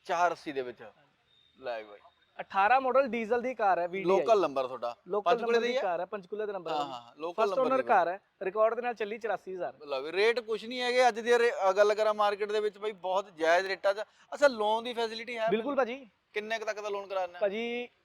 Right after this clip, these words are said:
Speaker 2: ਲੋਨ ਤੁਸੀਂ ਜਿੰਨਾ ਕਹੋਗੇ ਉਨਾ ਕਰਾ ਦਾਂਗੇ,
Speaker 1: ਹਾਂ,
Speaker 2: ਪਰ
Speaker 1: ਹਾਂ।
Speaker 2: ਸਿਬਲ ਤੁਹਾਡਾ ਵਧੀਆ ਹੋਣਾ ਚਾਹੀਦਾ। ਜੇ ਸਿਬਲ ਖਰਾਬ ਹੋਇਆ, ਫਿਰ ਲੋਨ ਹੋਣਾ ਨਹੀਂ ਹੈ।
Speaker 1: ਫਿਰ ਲੋਨ ਨਹੀਂ ਹੁੰਦਾ।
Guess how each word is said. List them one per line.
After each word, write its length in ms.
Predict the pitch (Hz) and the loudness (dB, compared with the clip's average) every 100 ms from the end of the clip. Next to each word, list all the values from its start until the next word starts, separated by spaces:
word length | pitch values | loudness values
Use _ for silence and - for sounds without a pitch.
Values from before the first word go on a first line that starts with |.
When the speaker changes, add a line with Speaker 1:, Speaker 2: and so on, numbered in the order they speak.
| _ - | _ -18
Speaker 2:
ਲੋਨ 440 | 175 175 196 220 | -8 -2 -2 -2
ਤੁਸੀਂ 240 | 220 214 226 | -8 -12 -10
ਜਿੰਨਾ 220 | 202 214 | -8 -6
ਕਹੋਗੇ 220 | 208 202 | -4 -4
ਉਨਾ 200 | 208 185 | -4 -6
ਕਰਾ 160 | 185 180 | -6 -6
ਦਾਂਗੇ, 260 | 170 180 214 | -6 -6 -4
Speaker 1:
ਹਾਂ, 100 | - | -4
Speaker 2:
ਪਰ 60 | |
Speaker 1:
ਹਾਂ। 100 | - | -4
Speaker 2:
ਸਿਬਲ 220 | 214 208 | -6 -6
ਤੁਹਾਡਾ 200 | 220 202 | -4 -2
ਵਧੀਆ 260 | 185 185 220 | -4 -4 -6
ਹੋਣਾ 160 | 196 175 | -6 -8
ਚਾਹੀਦਾ। 240 | 185 220 | -10 -8
ਜੇ 140 | 220 | -8
ਸਿਬਲ 240 | 220 208 220 | -8 -8 -10
ਖਰਾਬ 240 | 214 208 | -4 -4
ਹੋਇਆ, 140 | 208 208 | -6 -12
ਫਿਰ 120 | 202 | -12
ਲੋਨ 180 | 202 190 | -12 -14
ਹੋਣਾ 180 | 156 135 | -18 -16
ਨਹੀਂ 120 | 165 | -10
ਹੈ। 60 | |
Speaker 1:
ਫਿਰ 80 | 180 | -8
ਲੋਨ 240 | 170 156 123 | -8 -12 -14
ਨਹੀਂ 100 | 117 | -18
ਹੁੰਦਾ। 240 | 113 - | -20 -20